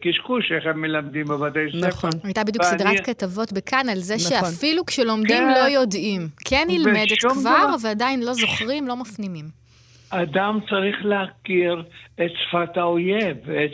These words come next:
Speaker 1: שפת היריב, את תרבותו, לבוא אליו עם ידע וכבוד למה שיש לו. וזה פתח להידברות.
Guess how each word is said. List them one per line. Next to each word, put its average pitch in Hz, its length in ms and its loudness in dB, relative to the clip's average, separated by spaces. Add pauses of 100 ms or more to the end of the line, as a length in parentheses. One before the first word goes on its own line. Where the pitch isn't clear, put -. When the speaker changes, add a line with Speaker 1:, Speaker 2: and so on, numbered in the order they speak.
(120)
Speaker 1:
שפת 165 280 -2
היריב, 170 680 0 (400)
את 165 80 -2 (100)
תרבותו, 175 960 0 (360)
לבוא 170 580 2
אליו 175 600 0 (500)
עם 165 180 0
ידע 180 540 2
וכבוד 170 600 -2
למה 170 300 -2
שיש 170 520 -2
לו. 160 240 -10 (380)
וזה 143 240 0 (120)
פתח 180 380 -4
להידברות. 160 960 -2